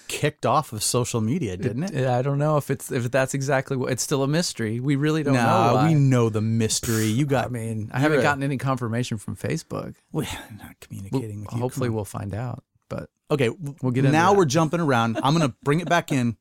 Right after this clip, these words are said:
Speaker 2: <laughs>
Speaker 1: put a pin in that.
Speaker 2: Yeah.
Speaker 1: Your Kickstarter
Speaker 2: Uh-huh.
Speaker 1: in the next thirteen days has to make another forty thousand dollars.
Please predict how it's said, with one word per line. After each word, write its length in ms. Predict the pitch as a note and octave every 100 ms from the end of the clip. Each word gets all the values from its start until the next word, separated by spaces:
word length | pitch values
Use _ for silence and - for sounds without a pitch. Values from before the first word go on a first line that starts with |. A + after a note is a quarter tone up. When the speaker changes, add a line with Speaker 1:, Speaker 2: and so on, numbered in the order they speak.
| -
Speaker 2:
<laughs> 240 | G3 -
Speaker 1:
put 100 | A#3+
a 40 |
pin 220 | - D#3 E3+
in 120 | E3
that. 280 | A#2+ G#3+ D#4
Speaker 2:
Yeah. 260 | D3 C3 - _ _ _ -
Speaker 1:
Your 160 | C#3+
Kickstarter 720 | - G3 - - G2+ F#2+ G2 A#2 _ _
Speaker 2:
Uh-huh. 340 | C#3+ C3+ C#3 G3+ _ _ _ _ -
Speaker 1:
in 260 | C3 B2+
the 80 | B2+
next 300 | A#2+ A2 -
thirteen 360 | C3+ - E3+ D#3
days 380 | A2+ G#2 A#2 - _ _
has 180 | - A2
to 80 | D3+
make 260 | B2 A#2+
another 240 | A#2+ A2+ G#2
forty 460 | - - G#2 G2+
thousand 420 | G2+ G#2+ E2+ F2+ F2+
dollars. 460 | D#2 - - -